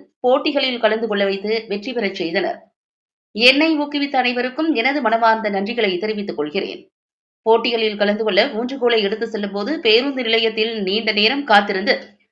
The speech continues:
ஏதாவது ஒரு பேருந்தில் மட்டுமே இந்த ஊன்றுகோலை எடுத்து செல்ல அனுமதிக்கின்றனர்.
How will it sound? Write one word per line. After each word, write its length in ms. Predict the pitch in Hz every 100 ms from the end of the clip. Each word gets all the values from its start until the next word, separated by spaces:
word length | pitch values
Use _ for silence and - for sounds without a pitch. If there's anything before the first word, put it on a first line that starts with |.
| _ _ _
ஏதாவது 640 | 208 240 269 277 294 311
ஒரு 180 | 285 277
பேருந்தில் 480 | - 226 277 254 240
மட்டுமே 540 | 202 208 214 220 254
இந்த 280 | 254 220 233
ஊன்றுகோலை 520 | 208 226 269 254 240
எடுத்து 280 | 202 196 214
செல்ல 360 | 214 190 202 208
அனுமதிக்கின்றனர். 800 | 202 226 233 - 165 190 165